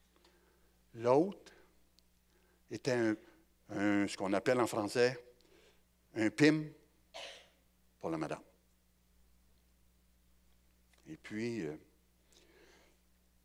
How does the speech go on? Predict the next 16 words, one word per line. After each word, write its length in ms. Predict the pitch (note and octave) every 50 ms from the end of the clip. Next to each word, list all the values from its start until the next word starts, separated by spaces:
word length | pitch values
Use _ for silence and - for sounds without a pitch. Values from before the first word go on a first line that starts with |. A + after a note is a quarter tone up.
| _ _ _ _ _ _ _ _ _ _ _ -
lorsqu'ils 280 | - - - - - -
sont 180 | - C#3 B2+
venus 200 | C3 C3 F3+ E3
à 40 | C3
Christ, 300 | B2 - C3+ E3 D#3+ -
on 60 | B2+
les 180 | A#2+ A#2+ A2+ C3
invitait 280 | B2+ A2+ A2+ - - B2
à 40 |
venir 160 | A#2+ A#2+ A2 G#2+
chez 180 | - - A2
nous, 140 | G2+ F#2+ F#2
moi 180 | F#2 F2 E2 -
et 40 | -
mon 80 | F2 E2
épouse, 220 | E2 - - -